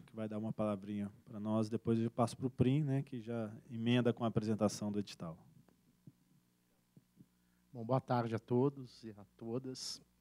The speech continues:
Speaker 2: Em nome da Embrap, eu queria agradecer a oportunidade que tá aqui. Acho que <clears throat> uma palavra que já se falou aqui, que é convergência de ações e articulação de políticas, é algo que sempre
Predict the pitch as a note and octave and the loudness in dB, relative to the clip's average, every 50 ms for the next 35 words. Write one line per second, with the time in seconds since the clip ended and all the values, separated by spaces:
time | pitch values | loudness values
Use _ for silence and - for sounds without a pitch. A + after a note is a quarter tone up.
0 | _ _ B2+ A#2+ A#2 A2+ A2 A#2 A#2 A2 A#2+ A#2+ A#2 A#2 A2 A#2 A2+ A2+ - A#2+ | _ _ -14 -14 -14 -14 -14 -10 2 4 4 6 6 4 2 2 2 0 0 -2
1 | A2+ - B2+ A#2+ A2+ A2 A2+ A2+ A2 G#2+ - - - A#2 G#2+ - G#2 G2+ - G#2+ | -2 0 0 -2 0 -2 -2 -4 -4 -4 -4 -4 -4 -4 -4 -4 -8 -12 -10 -10
2 | G#2+ G#2 G2+ G2+ G2+ G2 - - - - - - G3 - - - - G#2+ A2+ A#2+ | -10 -8 -8 -8 -8 -10 -12 -14 -20 -20 -18 -16 -16 -16 -16 -12 -8 -6 -6 -4
3 | B2 A2+ G#2 G2 - - - - - B2 A#2 A#2 A2+ A2 G2+ G2+ _ _ _ _ | -4 -4 -6 -8 -10 -14 -18 -16 -12 -10 -6 -4 -4 -4 -6 -8 _ _ _ _
4 | - - - - - - _ _ _ _ - A3 A3+ F3 E3+ D3+ C3+ B2+ C3 - | -20 -20 -20 -20 -20 -20 _ _ _ _ 12 12 12 12 12 10 8 6 2 -2
5 | - - F3 D#3 C3+ C#3 C3+ B2 A#2+ - - C3 B2 A#2 A#2 A#2+ B2+ B2 A#2+ A#2+ | -8 -10 -6 -2 4 6 6 6 6 6 8 8 8 10 10 8 6 6 4 -2
6 | - - - G2+ A#2+ A#2 A2+ - - - A#2+ A2+ A2+ A#2 A2+ - - - B2 B2 | -6 -8 -6 -4 -2 -2 -2 -4 -6 -6 -6 -4 -2 -2 -4 -4 -8 -10 -12 -12
7 | - - A#2+ G#2 - B2+ B2 A2 A#2 A#2+ G2+ G2 F#2 A2+ B2 A#2+ - A#2+ A2+ A2+ | -10 -12 -14 -4 0 0 0 2 0 -2 -4 -4 -2 -2 -2 -2 -2 -4 -6 -4
8 | G#2+ - - - A#2+ A#2+ B2+ C3 B2+ B2 A#2 G#2+ A2+ A2+ G#2 - - - - - | -4 -4 -4 -4 -2 0 0 0 0 0 0 -2 -4 -4 -6 -6 -12 -18 -16 -14
9 | A2+ G#2+ - - B2 A#2+ A2 - - B2 A2+ G#2+ A2+ A#2 - - - C3 A#2 A2+ | -14 -14 -12 -10 -10 -12 -12 -6 -4 -4 -2 0 -2 -2 -2 -2 -2 0 0 2
10 | B2 A#2 A#2 A#2 A#2+ A#2+ - - - - - - - B2+ B2 B2 A#2+ - - C3+ | 4 4 6 4 4 2 0 -6 -14 -10 -6 -4 -2 -2 -2 -2 -4 -6 -8 -6
11 | C3 C3 C3+ C3 C3 B2 | -2 0 2 2 0 0